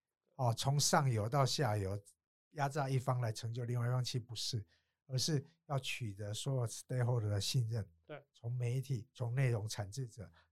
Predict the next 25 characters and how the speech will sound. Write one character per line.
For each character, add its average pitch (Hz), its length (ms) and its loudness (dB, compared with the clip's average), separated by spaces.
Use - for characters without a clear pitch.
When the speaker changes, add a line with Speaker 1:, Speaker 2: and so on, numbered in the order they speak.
Speaker 1:
到 120 220 0
客 127 260 0
户 120 300 0
到 117 220 -6
这 123 160 -8
个 107 300 -8
消 120 300 -10
费 123 160 -6
者， 92 240 -12
其 - 220 -8
实 123 80 -6
这 139 240 -8
样 127 240 -4
的 113 100 -14
一 117 220 -20
个 120 120 -10
所 101 200 -8
谓 117 140 -6
的 107 160 -6
信 - 280 -4
任 113 180 -14
作 143 140 -4
为 120 100 0
基 127 260 -4
础， 113 280 -8